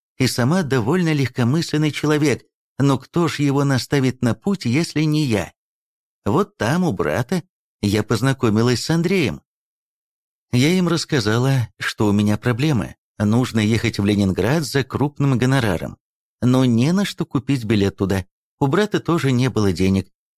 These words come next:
Но Андрей сказал: «Не проблема, завтра я заеду за вами и махнем на машине, если вы не против». Я не была против, но решила, что это обычная застольная беседа,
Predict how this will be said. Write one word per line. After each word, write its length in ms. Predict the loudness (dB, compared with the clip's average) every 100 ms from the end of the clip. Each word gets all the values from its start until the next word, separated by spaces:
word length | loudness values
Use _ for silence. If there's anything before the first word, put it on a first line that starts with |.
| _ -4
Но 220 | -2 0
Андрей 360 | 0 0 0 -2
сказал: 500 | -4 -4 -2 -4 -6 _ _
«Не 160 | 0 0
проблема, 640 | 2 0 2 0 0 -2 -6 -12
завтра 500 | -4 -2 -2 -2 0
я 160 | 0 0
заеду 420 | 0 0 0 0
за 140 | 0
вами 240 | 0 0 0
и 80 |
махнем 440 | 0 -2 -2 -2 0
на 80 | 0
машине, 560 | -2 0 0 0 0 -6 _ -2
если 360 | 0 0 0
вы 160 | 0 2
не 160 | 0
против». 420 | 0 -2 -4 -6 -18 _ _ _ _ _ _ _ -2
Я 200 | 0 2
не 160 | 2
была 280 | 2 2 0
против, 420 | 0 -2 -2 -4 -2
но 60 |
решила, 400 | 0 0 0 0
что 220 | 0 0 0
это 300 | 0 0 -2
обычная 540 | 0 -2 -2 -2 0
застольная 540 | 0 -2 0 2 2
беседа, 520 | 0 -2 -2 0 -2